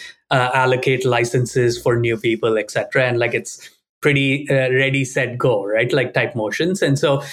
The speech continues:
that is one axis. And the other axis is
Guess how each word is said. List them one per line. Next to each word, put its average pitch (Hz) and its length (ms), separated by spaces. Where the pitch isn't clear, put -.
that 151 160
is 147 160
one 143 240
axis. 123 640
And 147 160
the 151 80
other 165 260
axis 165 480
is 139 380